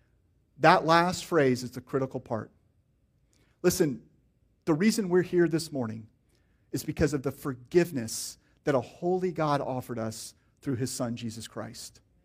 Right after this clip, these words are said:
All of us, we're broken. We've got sin in our life. It's severed the relationship that we have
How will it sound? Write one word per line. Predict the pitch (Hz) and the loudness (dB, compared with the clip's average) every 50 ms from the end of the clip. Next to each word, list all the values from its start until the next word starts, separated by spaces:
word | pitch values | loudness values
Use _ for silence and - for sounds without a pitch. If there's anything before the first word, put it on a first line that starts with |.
| _ _ _ _ _ _ _ _ _ _ | _ _ _ _ _ _ _ _ _ _
All | - 170 190 202 202 | 6 8 10 10 10
of | 180 180 | 10 10
us, | 196 202 196 - - - - - | 8 8 6 2 -6 -10 -8 -2
we're | 139 143 | -2 -2
broken. | 135 - - 156 170 196 196 - 220 220 214 202 - - _ _ - | 0 4 6 8 8 8 8 4 2 0 0 -2 -6 -12 _ _ -6
We've | 156 147 120 | -4 -2 2
got | 147 135 - | 2 0 0
sin | - - - 180 175 | 0 -4 -2 -2 -2
in | 180 185 180 | -2 -2 0
our | 175 180 175 | 0 2 4
life. | 175 170 175 175 170 175 - - | 6 8 8 6 4 2 -4 -12
It's | - - - | -12 -8 -6
severed | - - - - - - 202 196 196 202 190 | -6 -4 -4 2 6 8 8 8 8 6 6
the | 202 180 | 4 4
relationship | 156 165 151 147 143 143 - 143 131 - - - - | 4 4 4 4 2 0 -2 -6 -6 -4 -4 -4 -4
that | 151 131 | -4 -4
we | 135 139 147 | -4 -4 -4
have | 135 139 143 139 135 123 123 120 - | 0 2 4 4 4 2 0 -2 -6